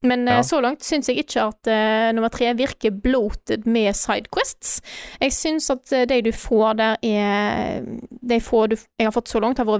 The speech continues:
Speaker 1: veldig gode. Det har vært mest fokus på hoved, eh, hovedoppdrag. Ehm, og så langt ikke noe spesielt store fetch quests. De har bare et system der de har på en måte, alle er koblet sammen med sånne nettverk, og der kan fos-,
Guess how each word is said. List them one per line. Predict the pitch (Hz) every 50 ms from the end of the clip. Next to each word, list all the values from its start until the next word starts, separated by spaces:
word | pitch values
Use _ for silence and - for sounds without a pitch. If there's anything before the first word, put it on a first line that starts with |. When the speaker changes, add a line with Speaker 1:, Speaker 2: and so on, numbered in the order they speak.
| 208
Speaker 1:
veldig | 208 208 208 208
gode. | 226 214 214 208 - 339 349
Det | - 226
har | 208 226
vært | 226
mest | 233 233 226 - -
fokus | - 220 202 202 - 214 -
på | - - - - - 196 202
hoved, | - 220 220 208 208 214 208 196 208
eh, | 214 214 220 214 - 220 - - _ _ - -
hovedoppdrag. | - 226 214 208 - - 196 - - 262 311 370 427 403 _ - - - - - -
Ehm, | - 247 240 247 247 247 247 247 247 247 254 254 - - _ _ _ -
og | 247 247 247 254 254
så | - - 320 269 220
langt | 214 247 294 339 - - -
ikke | 254 262 - - -
noe | 214 214 220
spesielt | - - - 226 254 247 220 220 - -
store | - 233 233 226 208
fetch | - - - - 214 - - - - - -
quests. | - 370 349 - - - - - - - -
De | - 226 233
har | 226 247 226
bare | 220 220 220 220
et | -
system | - 220 - - - 220 226 247 262 269 247
der | 240 226 220
de | 233 226
har | 208 226 220 214
på | -
en | 220 220
måte, | - - - - 226 - _ - _ _ _ _ _ _ _ _ - - -
alle | 208 240 254 240
er |
koblet | 226 - 269 240 220 233 208 202
sammen | - - 220 220 208
med | 202 202 208
sånne | - 208 208 214
nettverk, | 214 214 - 208 220 247 - - - - - - - - - -
og | 240
der | 269 277
kan | - 254
fos-, | 240 - 269 254 -